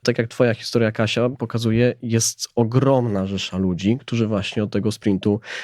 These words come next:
zaczęli. To była taka pierwsza furtka, która później otwierała drogę do tych kolejnych dystansów, także cały czas zapraszamy na, nadal na sprint można się zapisać i no, może przydało się troszeczkę wcześniej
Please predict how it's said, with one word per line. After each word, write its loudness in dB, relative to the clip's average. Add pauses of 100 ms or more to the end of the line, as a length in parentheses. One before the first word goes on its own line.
(100)
zaczęli. 2
To 2
była 2
taka -6
pierwsza -2
furtka, -6
która -4
później -6
otwierała -2 (380)
drogę 4
do 2
tych 0
kolejnych 4
dystansów, 0
także 2
cały 2
czas 4
zapraszamy 2
na, 2
nadal 2
na 2
sprint 2
można 2
się 2 (340)
zapisać 2
i 2 (480)
no, 0
może 4
przydało 2
się -2
troszeczkę 0
wcześniej 0